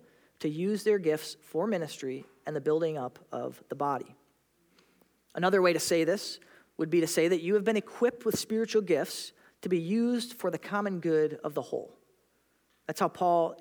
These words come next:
words it in First Corinthians chapter twelve. The purpose of our gifts, and I, I'm really hitting this because I want this to stick,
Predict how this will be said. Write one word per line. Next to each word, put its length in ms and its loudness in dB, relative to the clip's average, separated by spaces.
words 340 2
it 180 2
in 200 -6
First 260 -6
Corinthians 360 -6
chapter 280 -4
twelve. 520 -10
The 60 -8
purpose 600 -4
of 300 0
our 200 2
gifts, 540 -2
and 80 0
I, 160 2
I'm 220 0
really 240 4
hitting 180 0
this 140 -8
because 180 -6
I 60 0
want 260 -2
this 200 -2
to 60 -6
stick, 520 -4